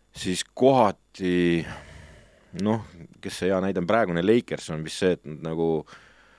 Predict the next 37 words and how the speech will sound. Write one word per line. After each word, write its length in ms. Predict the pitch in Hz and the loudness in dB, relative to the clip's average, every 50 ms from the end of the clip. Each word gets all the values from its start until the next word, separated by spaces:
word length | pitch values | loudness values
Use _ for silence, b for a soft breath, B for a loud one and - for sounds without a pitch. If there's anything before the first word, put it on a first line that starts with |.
| b b b b b b b b b _ _ | b b b b b b b b b _ _
noh, 220 | 82 87 82 B B B B B B B B B _ - - _ _ - _ _ - | -16 -16 -16 B B B B B B B B B _ -20 -20 _ _ -20 _ _ 0
kallavad 400 | 120 131 139 135 117 98 90 90 | 2 4 6 6 6 6 4 4
justkui 300 | 101 107 - - 107 98 | 2 0 0 0 -2 0
peale 460 | - - 131 135 123 104 87 82 80 78 | 2 4 4 6 6 6 6 6 6 6
veel 300 | 80 85 82 80 76 71 | 6 6 6 4 2 2
nagu 220 | 78 78 76 76 73 | -2 -2 -2 -2 0
seda 160 | 80 80 85 | 2 2 2
kraami, 400 | 82 95 104 104 92 82 78 76 | 4 6 6 6 6 4 2 -2
eks 140 | 71 - - - 85 | -8 -8 -6 -2 0
ole, 140 | 80 82 82 82 82 | 2 4 4 4 6
ja, 160 | 85 85 85 87 90 | 6 6 6 6 6
ja 160 | 92 92 92 95 95 | 6 4 4 4 4
no 140 | 98 98 101 | 4 6 4
ei 80 | 98 | 4
tule 300 | 85 107 117 120 104 85 82 80 | 6 6 6 6 6 4 4 2
ja 80 | 80 80 | 2 0
ei 80 | 82 80 | 0 0
tule 240 | 87 98 101 90 | 2 2 4 4
ja 140 | 82 80 80 78 | 4 4 2 0
ei 80 | 76 | 0
tule, 220 | 71 98 101 90 78 71 71 | 2 2 4 4 2 2 -2
sest 220 | 69 - - - | -10 -16 -16 -16
et 80 | - - - | -14 -6 -2
seal 180 | 87 82 80 87 | 0 0 2 2
all 300 | 95 95 90 85 80 78 | 2 2 2 2 0 0
on, 80 | 80 78 76 65 64 62 67 | -2 -4 -6 -6 -8 -8 -8
noh, 140 | 78 73 - - _ _ _ - | -10 -10 -12 -18 _ _ _ -10
kehva 300 | - 101 95 92 85 78 | -8 -6 -4 -4 -4 -4
tükk 380 | 98 95 - _ _ - - 76 | -4 -6 -8 _ _ -12 -8 -6
ja, 160 | 76 76 76 - b b b b b b b b b b b b b - | -4 -4 -6 -8 b b b b b b b b b b b b b -8
ja, 220 | 76 76 76 78 80 78 76 - - _ _ _ _ _ | -4 -2 0 2 2 2 2 0 -4 _ _ _ _ _
ja 140 | - 76 80 | -8 -4 -2
nüüd 220 | 87 98 101 95 87 | 0 2 2 2 2
on 80 | 85 82 82 - - - - 95 | 0 -2 -2 -6 -10 -8 -2 0
Lakersil 400 | 101 104 - 80 - - 82 76 | 2 2 0 -2 -8 -10 -12 -6
tulevikku 480 | - 120 117 92 76 71 - - 85 92 | 0 2 4 4 4 2 -2 -2 0 0
läinud 240 | 107 107 85 71 | 2 2 0 -4